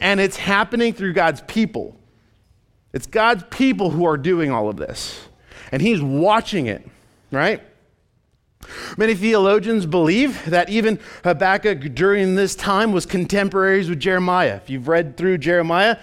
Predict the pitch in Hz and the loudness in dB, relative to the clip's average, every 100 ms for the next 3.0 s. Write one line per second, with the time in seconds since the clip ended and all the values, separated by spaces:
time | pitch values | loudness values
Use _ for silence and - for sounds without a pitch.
0 | - - 143 151 165 175 190 127 - - | -10 -6 -4 0 0 0 0 -2 -6 -4
1 | 135 170 185 185 - 123 - - _ _ | -2 2 2 0 -2 -2 -4 -14 _ _
2 | _ _ _ _ _ _ _ 131 185 - | _ _ _ _ _ _ _ -2 -2 -4